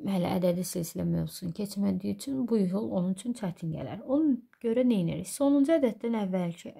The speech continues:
əvvəlki ədədi çıxıram. Yüz qırx səkkizdən çıxıram səkkizi, bölürəm iki, dördə. Hansı ki, neçə-neçə artırdısa, daha doğrusu, neçəyə bölməni axtarıramsa. Üstünə gəlirəm biri.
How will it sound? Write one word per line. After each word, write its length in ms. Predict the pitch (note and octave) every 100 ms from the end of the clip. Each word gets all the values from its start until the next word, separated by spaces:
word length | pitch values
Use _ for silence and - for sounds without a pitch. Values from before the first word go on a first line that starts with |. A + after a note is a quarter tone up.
| - F#3 -
əvvəlki 480 | F3 E3+ D#3+ - E3 - E3+
ədədi 320 | D#3 D3+ D#3+ -
çıxıram. 420 | - D#3+ D3 F#3 A3+
Yüz 160 | A3+
qırx 440 | - A#3 _ - G3+
səkkizdən 800 | F#3 - E3 - D#3 D3 D3 A#3 - _ _ _ _ _ _ _ _ _
çıxıram 320 | - D4 C4+ C4+
səkkizi, 640 | C4 F3 - E3 F#3 G3 -
bölürəm 460 | B3 C4 C#4+ D4+ A#3+
iki, 300 | - - - F#3
dördə. 380 | G3+ E3+ D3+ E3 D#3+ -
Hansı 320 | G#3+ G3+ -
ki, 140 | - B3+
neçə-neçə 560 | A#3+ - G#3+ F#3 A#3
artırdısa, 880 | - G#3+ D#3+ - E3+ D#3 - - D#3 _ _ _ _ -
daha 160 | E3
doğrusu, 200 | E3 -
neçəyə 380 | G#3+ G#3 - G#3+ G3
bölməni 420 | F3+ E3 D#3 F#3 G#3
axtarıramsa. 800 | - D#3+ D#3 D#3 C#3+ - D#3+ - _ - - - _ _
Üstünə 380 | - - C#4 D4+
gəlirəm 540 | B3+ G3+ G3 A3+ B3+ A#3 -
biri. 260 | E3 D3